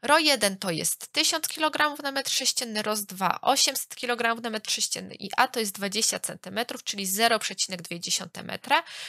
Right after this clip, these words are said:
żeby nie zapomnieć sobie tutaj, e, tego zamienić. W takim razie X będzie równe zero przecinek dwa metra minus tysiąc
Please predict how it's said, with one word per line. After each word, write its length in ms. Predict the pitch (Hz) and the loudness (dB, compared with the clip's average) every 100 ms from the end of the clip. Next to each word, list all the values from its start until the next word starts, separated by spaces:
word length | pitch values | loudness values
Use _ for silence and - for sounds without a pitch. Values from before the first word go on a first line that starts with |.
| - | -6
żeby 300 | - 254 254 | 0 2 2
nie 120 | 214 | 0
zapomnieć 540 | 190 165 175 170 165 - | 0 0 -4 -4 -6 -6
sobie 220 | 165 - | -6 -12
tutaj, 340 | - - 78 - - | -10 -8 -8 -8 -12
e, 260 | 160 - - | -10 -10 -10
tego 240 | - 180 175 | -10 -2 2
zamienić. 580 | 170 156 - - - - _ - - - | 2 0 -6 -10 -12 -14 _ -16 -16 -12
W 100 | - | 0
takim 320 | 415 - 294 | 2 2 0
razie 680 | 214 185 190 185 208 254 - 440 _ _ _ _ _ _ _ _ _ - - _ _ | 4 4 4 2 4 4 2 0 _ _ _ _ _ _ _ _ _ -20 -20 _ _
X 440 | 220 240 - - 226 | -4 -2 0 -2 0
będzie 360 | 254 240 233 | -2 0 0
równe 480 | 202 165 180 175 202 - - | 0 -4 -6 -10 -12 -16 -10
zero 420 | 214 311 320 269 | 0 4 6 6
przecinek 640 | - 202 - 220 190 175 | 2 0 0 -2 -4 -8
dwa 420 | 180 185 185 175 - _ _ | -10 -6 -4 -4 -6 _ _
metra 640 | 185 170 - 226 262 359 381 240 | -6 -6 -6 0 2 2 -2 -12
minus 800 | 240 226 214 165 196 330 - - - _ _ _ _ _ _ _ | -8 -4 -4 -2 -4 -4 -6 -8 -16 _ _ _ _ _ _ _
tysiąc 720 | 302 277 254 196 151 - - | 2 4 6 4 0 -4 -6